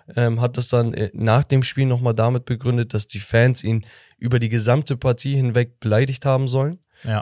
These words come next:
Speaker 1: Und er meinte, Leute vergessen, dass wir auch Menschen sind. Und deswegen
Speaker 2: Absolut.
Speaker 1: aus Bremen, Bremener Sicht, aus Bremer Sicht ein bisschen schwierig, okay?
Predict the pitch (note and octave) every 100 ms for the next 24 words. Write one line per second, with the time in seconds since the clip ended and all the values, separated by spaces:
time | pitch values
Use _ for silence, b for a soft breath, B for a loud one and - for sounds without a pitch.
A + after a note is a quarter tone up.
0 | - A2+ A2 A2 - A#2 B2 A#2+ B2 A#2+
1 | B2 - B2 B2 B2+ B2 A2 A2+ A#2 B2
2 | A2 G2+ G2+ G#2+ D3 - - - B2 A#2+
3 | B2+ D3 A2 - G#2 F#2+ G#2 G2+ F2+ -
4 | _ - G#2+ B2 B2 B2+ C#3 D#3+ D3 A2+
5 | - B2+ A#2 D3 D#3 C#3 B2 C#3 B2+ -
6 | - b b b b A#2 - C3+ D3 C#3
7 | B2+ C3 - A2+ B2 C3 - C3 A2+ -
8 | D3+ F3+ - - _ _ - G#2+ C#3+